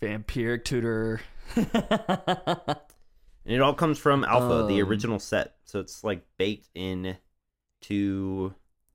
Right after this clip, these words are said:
Speaker 2: Magic from the very, very beginning. And also just the name Tutor is, like, from, comes from this card in Magic fashion, where,
Speaker 1: Yeah.
Speaker 2: like, the whi-, whichever one, one was the first to do it is what is named after.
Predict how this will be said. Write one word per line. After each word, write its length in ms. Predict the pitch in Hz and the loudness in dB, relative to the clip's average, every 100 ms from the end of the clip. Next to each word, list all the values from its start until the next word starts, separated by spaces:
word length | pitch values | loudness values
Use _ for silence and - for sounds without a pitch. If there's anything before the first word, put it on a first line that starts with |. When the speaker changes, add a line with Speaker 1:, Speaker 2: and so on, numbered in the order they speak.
| _ _ _ _ _ _ _ _ _ _ _ _ _ - | _ _ _ _ _ _ _ _ _ _ _ _ _ -8
Speaker 2:
Magic 280 | 95 92 90 | -6 -6 -6
from 160 | - 92 | -8 -6
the 80 | |
very, 200 | 85 90 | -2 -2
very 180 | 87 87 | -2 -6
beginning. 440 | 78 76 78 73 76 | -8 -8 -8 -8 -12
And 80 | 98 | -6
also 200 | 101 104 | -6 -6
just 220 | 101 - | -10 -6
the 80 | 98 | -4
name 280 | 87 90 87 | -2 -2 -6
Tutor 520 | - 98 95 87 85 _ - | -10 -8 -6 -8 -10 _ -12
is, 80 | 85 | -10
like, 140 | 82 | -10
from, 600 | _ - 85 80 78 82 _ _ _ _ _ _ _ | _ -6 -4 -6 -14 -18 _ _ _ _ _ _ _
comes 220 | - 131 131 | -2 -2 0
from 180 | 92 69 | -4 -4
this 140 | 64 | -8
card 300 | - 55 - - _ _ | -8 -12 -12 -20 _ _
in 160 | - 95 | -10 -4
Magic 320 | 95 92 92 | 0 0 -2
fashion, 540 | - 85 80 71 73 - | -4 -4 -4 -10 -16 -18
where, 120 | 82 80 | -6 -4
Speaker 1:
Yeah. 80 | 82 | -4
Speaker 2:
like, 160 | - | -4
the 100 | 87 | -6
whi-, 280 | 82 101 98 | -2 -2 -2
whichever 400 | 101 98 107 104 | -6 -2 2 2
one, 300 | 104 104 80 | 0 -4 -2
one 200 | 101 98 | -2 -2
was 120 | 87 | -8
the 60 | - | -12
first 480 | - 98 - - - | -4 -2 -2 -6 -12
to 80 | 87 | -8
do 160 | 82 | -4
it 180 | 82 73 | -4 -4
is 200 | 76 73 | -10 -12
what 220 | 80 80 69 | -8 -8 -8
is 160 | 78 | -16
named 240 | 82 76 73 | -14 -12 -12
after. 340 | - - - | -12 -14 -18